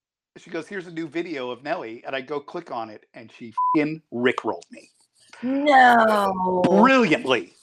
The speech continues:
Speaker 1: Like,
Speaker 2: <laughs>
Speaker 1: the best. She, I, I,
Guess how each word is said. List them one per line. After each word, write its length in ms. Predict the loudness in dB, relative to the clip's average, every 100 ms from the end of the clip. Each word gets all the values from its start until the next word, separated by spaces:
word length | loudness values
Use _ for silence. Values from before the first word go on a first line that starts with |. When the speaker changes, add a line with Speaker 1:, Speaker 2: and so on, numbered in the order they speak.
| 0
Speaker 1:
Like, 380 | 2 2 -2 _ -8
Speaker 2:
<laughs> 240 | 2 2
Speaker 1:
the 200 | 2 -2 -4
best. 540 | 0 0 -2 -18 _ _ _ _ _
She, 800 | -20 -18 -12 -10 -10 -10 -12 -14 _ _ _ -18
I, 100 | -16 -10
I, 320 | -6 -6 -6